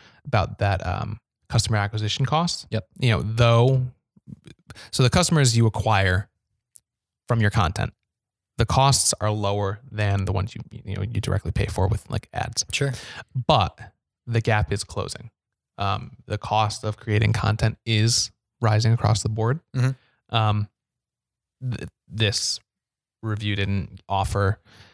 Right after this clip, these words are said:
Speaker 1: any, um, reasons, but I, I, I wager it's a
Speaker 2: Yeah.
Speaker 1: lot more to do with, you know, there's a lot more,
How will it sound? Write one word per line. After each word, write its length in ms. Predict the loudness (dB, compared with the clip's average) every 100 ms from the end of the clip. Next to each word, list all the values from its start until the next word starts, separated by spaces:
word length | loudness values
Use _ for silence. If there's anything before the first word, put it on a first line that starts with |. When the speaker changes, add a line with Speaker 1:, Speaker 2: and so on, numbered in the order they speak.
| -16 0
Speaker 1:
any, 480 | 4 4 4 0 -2
um, 420 | -2 -2 -2 -6 -8 _ _ _ _ _ -2
reasons, 500 | 4 6 6 4 2
but 240 | 0 0
I, 160 | 0 -2 -4
I, 140 | -6 -8 -6
I 180 | -4 -4 -6
wager 320 | -4 -2 0 2
it's 100 | 4 6
a 40 |
Speaker 2:
Yeah. 60 | 6
Speaker 1:
lot 180 | 4 2
more 180 | 2 0
to 60 |
do 160 | 0 -4
with, 180 | -4 -4
you 100 | -2
know, 100 | 0
there's 200 | 0 -2
a 40 | -2
lot 280 | -4 -6
more, 300 | -8 -10 -12